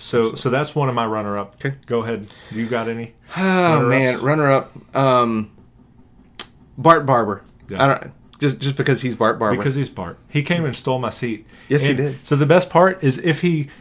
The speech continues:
Speaker 2: if I didn't know that, the fact that when I sat down, there was, like, a puddle of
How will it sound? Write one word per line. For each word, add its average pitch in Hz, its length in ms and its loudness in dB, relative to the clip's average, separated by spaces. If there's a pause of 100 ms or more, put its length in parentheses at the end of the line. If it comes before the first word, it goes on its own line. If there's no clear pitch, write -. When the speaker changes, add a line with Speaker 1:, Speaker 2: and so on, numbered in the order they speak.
(100)
Speaker 2:
if 139 140 0
I 165 80 4
didn't 156 280 4
know 113 200 2
that, 92 260 -8 (840)
the 127 120 0
fact 147 440 0
that 120 160 -2
when 131 180 0
I 135 120 2
sat 147 340 -6
down, 123 380 -4 (340)
there 127 140 2
was, 123 200 0
like, 117 360 -4
a 117 220 -4
puddle 131 640 -2
of 107 520 -8